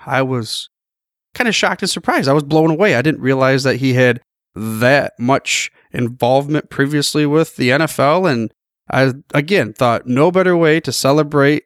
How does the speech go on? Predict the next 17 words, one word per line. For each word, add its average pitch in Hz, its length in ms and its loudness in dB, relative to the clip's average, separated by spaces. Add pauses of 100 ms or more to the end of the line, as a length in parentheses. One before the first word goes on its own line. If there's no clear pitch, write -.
(120)
the 113 140 -6
one 123 240 0
hundredth 165 280 0
episode, 139 540 0
and, 110 100 -4
w-, 110 240 -10
well, 117 140 -8
now 120 180 0
we're 117 180 2
on 120 140 0
one 123 120 2
hundred 120 340 0
and 120 100 -4
one, 135 300 0 (300)
with 135 260 0 (140)
my 117 100 -4
podcasting 139 960 -2